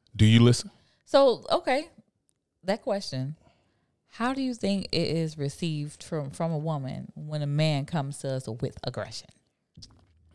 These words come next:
Speaker 1: I don't know because I don't have a vagine.
Speaker 2: Okay, so, okay, <laughs> so, so you asking me this question, and I'm gonna ask you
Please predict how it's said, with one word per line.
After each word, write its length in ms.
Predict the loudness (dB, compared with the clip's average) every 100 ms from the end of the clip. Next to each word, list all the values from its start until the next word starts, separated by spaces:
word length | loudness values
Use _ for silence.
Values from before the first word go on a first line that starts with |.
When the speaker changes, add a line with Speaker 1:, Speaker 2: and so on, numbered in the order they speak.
| 2
Speaker 1:
I 100 | 4
don't 280 | 8 6 8
know 200 | 6 6
because 340 | 4 0 0
I 80 | 0
don't 160 | 2 4
have 180 | 4
a 40 | 2
vagine. 520 | -2 -2 -2 -4 -8 -14 _
Speaker 2:
Okay, 500 | -2 0 2 0 -2 0
so, 420 | 6 8 8 6
okay, 380 | 2 2 4 4
<laughs> 20 |
so, 200 | 4 2 4 2 4
so 340 | 4 4 4
you 180 | 2 2
asking 360 | 2 2 0
me 100 | 0
this 240 | 0 -2 0
question, 480 | 2 2 0 -6 -2
and 200 | -2 2
I'm 160 | 0
gonna 180 | 0 -2
ask 360 | 0 -2 -4 -6
you 280 | -4 -4